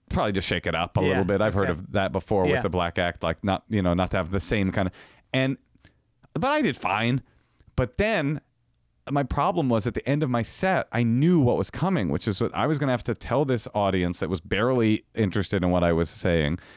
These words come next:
Speaker 1: I was, like, gonna have to introduce a guy that they'd probably never heard of by the name Black Boy.
Speaker 2: Yeah.
Speaker 1: And they don't know that that's
Speaker 2: Oh,
Speaker 1: the guy's real name.
Speaker 2: God.
Speaker 1: And they don't know that I'm not just some,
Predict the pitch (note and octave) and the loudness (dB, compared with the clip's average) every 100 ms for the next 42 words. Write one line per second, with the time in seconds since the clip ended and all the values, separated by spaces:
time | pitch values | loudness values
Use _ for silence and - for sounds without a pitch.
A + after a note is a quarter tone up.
0 | - _ _ _ - A#2 C3 C3 A#2 A#2 | -20 _ _ _ -2 0 0 0 -2 -2
1 | - A2+ B2+ A#2+ F#3 - - C#2 B1 A#2 | -4 -6 -6 -2 -2 -2 -4 -2 -4 -6
2 | - _ A#2 A2+ D#3 D3+ C3 D3 E3+ D#3 | -12 _ -4 0 -2 0 -2 -2 -2 -2
3 | B2+ G#2 G2+ F#2+ F#3 D#3+ D2+ - - _ | 0 0 0 0 0 2 0 -2 -8 _
4 | _ _ - A#2+ A#2+ A#2 A#2 A#2 C3 C#3+ | _ _ -14 -6 -2 0 2 2 2 2
5 | D3+ F3+ E3+ F3 F3+ F3 F3 F3 F3 E3 | 0 2 2 2 2 0 0 2 2 2
6 | D#3+ G#3+ C#4 C4 D#3+ B2+ A#2+ F#3 F#3+ F#3+ | 2 2 2 2 2 2 2 2 2 2
7 | G3 C#3+ A#2 A2 A#3 A#3+ A#3 A3+ A2 A2+ | 2 2 0 0 0 0 0 0 0 0
8 | A3+ A3+ A3+ D3+ D#3+ A#3 C4 G3+ F3+ D#3 | 0 2 2 2 0 0 2 2 2 0
9 | C3+ C#3 C#3+ C#3 C#3+ - D3 - D3 | 0 2 2 2 0 -2 -2 -2 -2